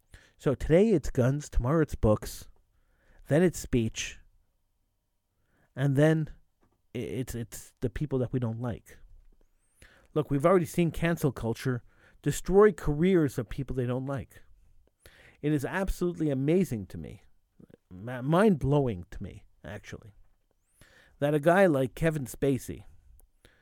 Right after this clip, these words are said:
was blown out of the water. His career was blown to pieces by accusations, nev-, never, never convicted of anything,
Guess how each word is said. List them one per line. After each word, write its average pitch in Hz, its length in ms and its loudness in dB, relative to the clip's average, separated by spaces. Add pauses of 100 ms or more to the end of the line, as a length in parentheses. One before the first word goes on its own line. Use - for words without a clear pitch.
(320)
was 123 240 -4
blown 196 340 6
out 165 140 6
of 135 80 0
the 127 60 0
water. 117 340 -2
His 123 120 -6
career 190 300 4
was 147 160 6
blown 202 380 4
to 156 80 2
pieces - 680 -2
by 120 380 -2
accusations, 135 960 -2
nev-, 165 520 -4
never, 240 280 6
never 185 300 6
convicted 151 480 4
of 107 80 0
anything, 101 440 -6